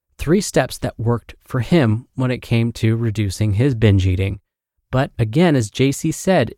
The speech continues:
if you or someone you know has been struggling with binge eating or you suspect they may be experiencing it,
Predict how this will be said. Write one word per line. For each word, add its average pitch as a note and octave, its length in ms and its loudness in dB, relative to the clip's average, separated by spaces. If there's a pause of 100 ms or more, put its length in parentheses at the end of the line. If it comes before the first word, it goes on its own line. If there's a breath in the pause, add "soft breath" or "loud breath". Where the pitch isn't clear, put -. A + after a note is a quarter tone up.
if A#2 180 -2
you C#3 260 2
or F#3 80 0
someone D3+ 380 -2
you B2+ 120 2
know E3+ 240 2
has C#3 120 2
been F#3+ 160 -2
struggling D3 560 0
with D3+ 200 -4
binge B2 280 2
eating A#2 320 2
or B2+ 360 -2 (140)
you A#2 120 -4
suspect - 560 -4
they A2 120 2
may G#2 200 4
be G#2+ 160 0
experiencing C3+ 720 0
it, F#2+ 160 -2